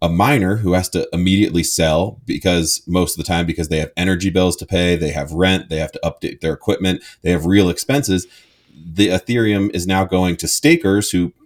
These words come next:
are pretty much mostly can be assumed are strong believers in the Ethereum thesis and the community and are much more likely to hold that Ethereum and continue to stake it instead of kind of just dumping it on the market. So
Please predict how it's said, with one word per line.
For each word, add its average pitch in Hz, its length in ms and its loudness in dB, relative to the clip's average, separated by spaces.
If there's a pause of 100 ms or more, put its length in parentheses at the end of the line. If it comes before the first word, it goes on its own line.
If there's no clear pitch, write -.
(340)
are 95 120 2
pretty 147 440 0
much 127 360 -2
mostly 101 560 0
can 95 120 -6
be 90 120 2
assumed 95 400 0
are 82 240 0
strong 90 400 0
believers 85 560 2
in 85 160 -4
the 82 120 0
Ethereum 82 440 0
thesis 104 480 0
and 80 120 -4
the 78 60 -4
community 95 480 0 (240)
and 92 100 0
are 95 80 4
much 104 280 2
more 151 160 2
likely 104 340 2
to 85 140 -4
hold 123 460 0
that 87 180 4
Ethereum 85 600 0
and 80 180 -6 (140)
continue 92 360 -2
to 82 80 -6
stake 113 360 0
it 90 160 0
instead 87 440 -2
of 87 160 -2 (420)
kind 95 160 2
of 82 60 -2
just 85 220 -4
dumping 90 300 2
it 82 80 2
on 80 100 0
the 78 60 -2
market. 87 420 0
So 80 280 0